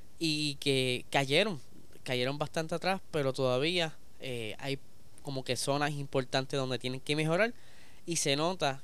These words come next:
que por lo menos en la clasificación tenían el ritmo durante el día del sábado. Hay que ver cómo M-, McLaren va mejorando, porque si no,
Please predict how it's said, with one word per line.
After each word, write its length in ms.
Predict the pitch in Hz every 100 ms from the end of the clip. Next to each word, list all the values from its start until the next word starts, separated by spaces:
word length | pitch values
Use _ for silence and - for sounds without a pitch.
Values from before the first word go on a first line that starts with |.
| -
que 120 | 135
por 160 | 131 127
lo 100 | 123
menos 200 | 139 147
en 120 | 160
la 140 | 143
clasificación 920 | - 139 127 - - 131 131 - 156 160
tenían 260 | 123 127
el 180 | 143 131
ritmo 300 | 147 156 139
durante 380 | 127 120 117 117
el 100 | 117
día 240 | 123 143
del 400 | 151 160 160 160
sábado. 500 | - 196 180 143 139 - - - - -
Hay 160 | 113
que 160 | - 147
ver 160 | 156
cómo 260 | 147 147 135
M-, 140 | 143 -
McLaren 580 | 139 143 147 156 151 131
va 160 | 131 139
mejorando, 800 | 160 151 156 160 185 175 143 147 - - -
porque 320 | 139 135 147
si 260 | - 139 139
no, 360 | 175 165 156